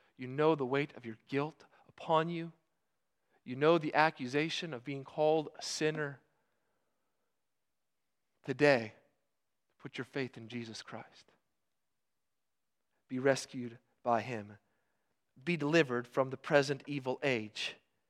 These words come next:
This is what Paul says we're delivered from, right? So that we would be delivered from the present evil age. This wasn't just merely two thousand years ago. The present evil age still exists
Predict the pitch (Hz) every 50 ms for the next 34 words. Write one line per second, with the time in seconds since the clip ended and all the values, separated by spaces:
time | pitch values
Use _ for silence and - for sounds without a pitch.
0 | _ _ _ _ _ _ _ _ _ _ _ _ _ _ _ _ _ _ _ _
1 | - - - 156 147 139 - - 147 139 123 - - 165 143 131 127 123 120 -
2 | - - - - - 147 143 139 135 139 151 143 143 131 - - - 185 156 127
3 | 120 123 127 127 131 - - - 185 175 185 185 160 143 143 156 156 156 156 156
4 | 156 160 147 147 147 175 196 180 170 165 170 170 185 - - _ _ - - -
5 | - - - - - - - - - _ _ _ - - - 190 185 190 190 190
6 | 170 165 - - 196 185 165 190 185 185 - 170 175 170 175 185 180 - 185 196
7 | 180 151 135 127 - - - - - - _ _ _ _ _ _ _ _ _ _
8 | _ _ _ _ _ _ _ _ _ _ _ _ _ - 143 - 196 196 190 202
9 | 208 202 - 185 185 - 185 185 202 208 196 190 - 208 190 196 196 190 180 175
10 | 170 190 220 226 196 185 165 170 170 175 170 156 - 202 196 202 196 185 170 196
11 | 190 180 180 175 196 202 185 175 - - - 196 185 185 175 156 147 185 190 180
12 | - - - - -